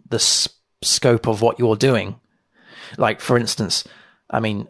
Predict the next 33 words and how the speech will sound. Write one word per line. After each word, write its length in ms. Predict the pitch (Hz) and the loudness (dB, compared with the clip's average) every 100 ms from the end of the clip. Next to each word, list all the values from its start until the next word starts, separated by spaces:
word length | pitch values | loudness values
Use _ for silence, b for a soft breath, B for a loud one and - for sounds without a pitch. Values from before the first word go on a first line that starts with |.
| - | -6
a, 160 | 123 117 | -2 0
a 180 | 117 120 | 2 4
large 340 | 127 143 143 | 6 4 2
chunk 300 | - 123 117 | -2 -4 -2
of 140 | 113 - - | -6 -10 -16
something 320 | - - 117 104 | -6 -2 0 0
that 100 | 110 | 2
I 160 | 113 | 2
do 200 | 110 110 | 2 -2
every, 280 | 104 104 101 _ | -2 -4 -10 _
you 140 | - 117 | -8 -6
know, 260 | 98 95 - _ - | -6 -8 -16 _ -20
uh, 580 | - - - - - - - | -16 -16 -16 -14 -16 -16 -6
a 100 | 131 | 0
large 320 | 135 139 139 | 4 4 4
chunk 300 | - 131 - | 2 0 0
of 100 | 117 | 0
what 140 | 120 | 2
I 160 | 117 113 | 4 2
do, 240 | 117 107 | 0 0
I, 260 | 104 110 107 | 2 2 0
I'm 80 | 110 | -2
a 60 | |
contractor, 640 | - 120 113 107 - 107 107 | -2 -2 -2 -4 -6 -6 -4
is, 240 | 107 - | -4 -8
is 240 | - 110 - | -8 -6 -2
that 160 | 117 | 2
I 120 | 117 | 2
would 220 | 110 110 - | 0 -2 0
go 220 | 135 135 | 4 4
into 600 | 127 123 - 139 127 117 | 4 0 -2 2 4 4
legacy 540 | 117 127 123 - 123 | 2 2 0 0 -2
code 460 | 110 127 113 95 | -2 0 2 0